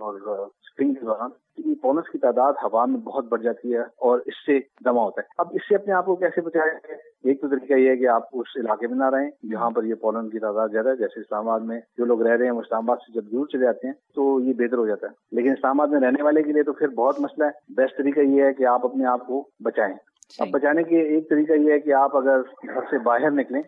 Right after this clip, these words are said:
تو آپ یہ ماسک استعمال کریں جو کہ پالنز کو فلٹر کرتے ہیں۔ اور usually آپ نے دیکھا ہوگا کہ لوگ یہ surgical ماسک جو کہ doctors، آ، operation کے theaters میں استعمال کرتے ہیں وہ منہ پہ لگاتے ہیں، یا اس کے علاوہ اچھے ماسک ملتے ہیں جو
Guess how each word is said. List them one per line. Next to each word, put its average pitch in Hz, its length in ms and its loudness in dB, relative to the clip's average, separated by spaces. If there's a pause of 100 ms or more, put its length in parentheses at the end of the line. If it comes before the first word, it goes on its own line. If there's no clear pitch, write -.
(160)
تو 139 120 2
آپ 277 180 0
یہ 139 100 0
ماسک 127 480 0
استعمال 123 400 -4
کریں 240 200 -2 (280)
جو 123 180 -6
کہ 123 200 -2
پالنز 123 440 0
کو 135 60 -6
فلٹر 143 340 -2
کرتے 120 280 -2
ہیں۔ 104 60 -10
اور - 260 -8
usually 151 580 0
آپ 127 180 2
نے 127 60 -2
دیکھا 120 200 -2
ہوگا 113 220 2 (320)
کہ 123 100 -4
لوگ 123 180 0
یہ 127 160 -2
surgical 131 300 0
ماسک 123 340 0
جو 120 80 -4
کہ 120 100 -8
doctors، 117 380 -2 (380)
آ، 110 220 -4
operation 117 360 -6
کے 120 240 -8
theaters 120 440 -8
میں 117 100 -8
استعمال 107 300 -6
کرتے 110 240 -8
ہیں 147 60 -8 (140)
وہ 143 120 2
منہ 139 140 2
پہ 143 100 4
لگاتے 123 400 4
ہیں، 131 80 2
یا 127 100 4
اس - 300 -4
کے 135 60 -2
علاوہ 123 380 4
اچھے - 260 -4
ماسک 120 340 -2
ملتے 120 260 -6
ہیں 120 60 -4
جو 113 260 -8